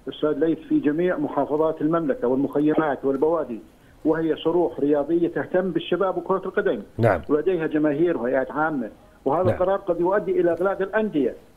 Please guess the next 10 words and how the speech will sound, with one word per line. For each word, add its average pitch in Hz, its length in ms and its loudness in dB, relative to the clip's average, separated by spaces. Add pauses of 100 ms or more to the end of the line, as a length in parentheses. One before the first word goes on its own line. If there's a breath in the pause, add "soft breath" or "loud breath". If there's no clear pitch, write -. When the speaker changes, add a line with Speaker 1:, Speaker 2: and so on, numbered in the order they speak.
Speaker 2:
نعم. 107 220 0
Speaker 1:
التي 170 440 2
هي 170 60 0
صروح 180 340 0
رياضية 156 460 2
وأبنية 160 500 0
وطنية 160 380 0
ومنشآت 147 680 0 (460)
تحمل 156 480 -4
على 147 360 0